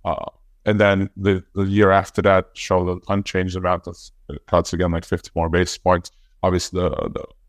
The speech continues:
absolute number there went up as well. Uh, the long run estimate, contrary to what we heard from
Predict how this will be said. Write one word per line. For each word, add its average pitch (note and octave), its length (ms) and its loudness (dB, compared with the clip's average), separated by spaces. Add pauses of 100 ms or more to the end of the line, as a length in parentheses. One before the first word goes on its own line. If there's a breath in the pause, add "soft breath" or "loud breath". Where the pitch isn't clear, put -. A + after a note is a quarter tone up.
absolute F2+ 420 -2
number F2+ 260 -2
there F2+ 180 -2
went F#2 180 0
up F2+ 180 -2
as F#2 160 -6
well. D3 400 2 (240 soft breath)
Uh, G#2+ 160 4
the G#2 120 -2
long C3 320 2
run A2+ 160 2
estimate, A2 480 -2
contrary G#2+ 420 -2
to G#2+ 140 -10
what G#2 240 -2
we G2+ 80 -4
heard G#2 260 -4
from G2 340 0